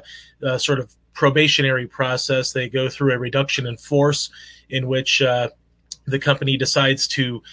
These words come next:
kind of weed out the people they don't want in this, uh, group of young recruits, uh, while taking some of the, uh, younger recruits and maybe having them be the,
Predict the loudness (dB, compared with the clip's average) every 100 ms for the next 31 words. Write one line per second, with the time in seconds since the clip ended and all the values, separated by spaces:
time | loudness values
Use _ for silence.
0 | -20 -4 0 2 2 0 2 0 -2 -4
1 | -6 -4 -4 -2 2 2 2 0 0 -4
2 | -4 -4 -2 -4 -2 0 0 0 2 2
3 | 4 2 0 -2 -2 -6 -8 -2 2 2
4 | 2 -4 -4 -20 -20 -8 -4 -2 0 0
5 | 2 2 2 0 0 0 2 2 -4 -6
6 | -2 0 0 0 0 -2 2 4 4 0
7 | -4 -4 -4 -2 -2 -4 -6 -4 -4 -4
8 | -2 -4 -6